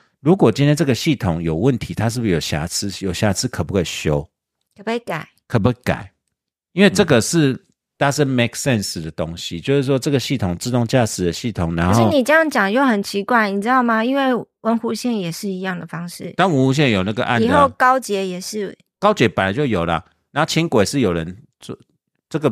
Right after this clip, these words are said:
Speaker 1: 每个捷运大家系统大家都一样，这个我想，我觉得大众捷运系统的，的，的，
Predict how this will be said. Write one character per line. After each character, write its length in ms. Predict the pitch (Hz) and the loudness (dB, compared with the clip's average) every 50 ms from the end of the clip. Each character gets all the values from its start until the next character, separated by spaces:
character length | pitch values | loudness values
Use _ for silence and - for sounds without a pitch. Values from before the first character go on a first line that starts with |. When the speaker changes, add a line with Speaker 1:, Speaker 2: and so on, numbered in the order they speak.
| 101 107 | -2 -2
Speaker 1:
每 180 | 104 104 101 | -4 -2 -2
个 140 | 92 113 107 | 0 0 0
捷 220 | - - 110 107 120 | 2 2 2 2 2
运 120 | 131 127 | 0 -2
大 160 | - 135 131 131 | 0 2 2 2
家 60 | 123 | 2
系 220 | 120 - 170 156 | 0 -2 -2 0
统 160 | 131 110 98 | 0 0 0
大 100 | 90 120 | 2 2
家 100 | 120 127 | 2 2
都 140 | 127 131 120 | 2 2 0
一 80 | 113 104 | 0 0
样， 160 | 117 123 113 | 0 0 0
这 120 | - 170 | 0 0
个 140 | 160 156 123 | 2 2 2
我 180 | - - 113 107 | 2 2 2 2
想， 220 | - - 95 82 - - - _ _ _ _ _ _ | 2 0 -2 -2 -4 -10 -20 _ _ _ _ _ _
我 360 | _ - 123 123 123 120 120 117 | _ -4 -2 2 2 4 2 2
觉 180 | - 151 160 | 2 0 2
得 320 | 156 170 156 147 - - _ _ _ _ _ _ | 4 4 2 2 2 -4 _ _ _ _ _ _
大 140 | - 165 165 | 0 2 2
众 180 | 156 170 160 143 | 4 4 2 4
捷 180 | - 127 135 | 4 2 2
运 80 | 143 151 | 2 0
系 180 | - - 160 | -2 -2 -2
统 220 | 131 - 101 95 95 | 0 0 0 2 4
的， 300 | 92 95 98 95 - - - _ _ _ - | 4 4 4 4 2 -2 -8 _ _ _ 2
的， 160 | 117 113 110 - _ | 2 2 2 2 _
的， 420 | - 113 110 110 107 104 104 101 | 2 4 4 4 4 2 0 -2